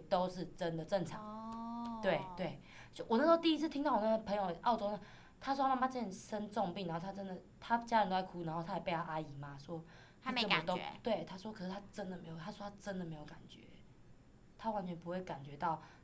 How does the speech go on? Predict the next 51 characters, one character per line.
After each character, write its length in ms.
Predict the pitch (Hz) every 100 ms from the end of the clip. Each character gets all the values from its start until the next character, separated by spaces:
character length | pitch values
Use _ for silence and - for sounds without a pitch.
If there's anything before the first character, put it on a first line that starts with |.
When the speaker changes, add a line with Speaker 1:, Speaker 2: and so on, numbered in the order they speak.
| -
Speaker 1:
难 280 | 175 143 151
过 360 | - 190 - - -
什 200 | - -
么。 120 | - - - - - - - - - -
但 180 | - 277
是 300 | 294 277 - -
可 120 | 220
能 100 | 196
她 120 | 214
的 60 | 254
难 200 | 214 190
过 120 | 220
是， 140 | 208 226
比 120 | 185
如 140 | 170
说 240 | 175 190 190
她 200 | 185 202
种 200 | 214 185
的 80 | 151
花 180 | 160
死 200 | 160 - -
掉， 220 | - -
可 60 | -
能 100 | 156
她 80 | 165
还 60 |
会 100 | 151
难 120 | 151 147
过。 160 | - - - - -
Speaker 2:
哦， 180 | - 160 - -
是 200 | - -
吧？ 120 | 269 240
Speaker 1:
之 80 |
类 220 | 240 277 208
的 120 | 180
啦， 180 | 156 156
举 220 | - 165
例， 340 | 190 170 - -
我 80 | 190
只 80 |
是 100 | 180
举 180 | 175 -
例， 180 | - -
可 100 | -
能， 80 | 180
Speaker 2:
嗯， 240 | 208 196 196
嗯。 120 | 202
Speaker 1:
对。 100 | 185 185 208 - - -
她 140 | - 240
对 240 | 262 220
于 300 | 175 165 170